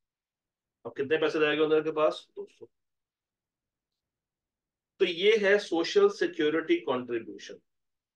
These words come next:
एक ऐसा fund जो कि आपने open कराया है government के पास, जिसमें कुछ employer contribute करता है,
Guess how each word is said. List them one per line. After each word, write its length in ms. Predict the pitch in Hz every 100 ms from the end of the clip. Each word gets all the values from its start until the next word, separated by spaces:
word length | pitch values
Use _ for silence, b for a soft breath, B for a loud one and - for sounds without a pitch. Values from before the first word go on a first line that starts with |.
| _ _ _ _ 151
एक 160 | 160 -
ऐसा 380 | 151 - 214 214
fund 360 | 143 131 127 _ _
जो 200 | 131 151
कि 100 | 151
आपने 500 | 160 156 151 160 160 -
open 400 | 151 147 180 180
कराया 380 | 175 151 139 135
है 280 | 135 147 131
government 500 | 131 131 151 143 131
के 60 |
पास, 600 | 113 - - - - - _ _ _ _ _ _ _ _ _ _ 127
जिसमें 540 | 135 156 160 175 180
कुछ 380 | 196 185 - -
employer 680 | 156 156 151 139 135 139 180
contribute 640 | 190 180 175 196 190 196 175
करता 320 | 160 - 156
है, 140 | 151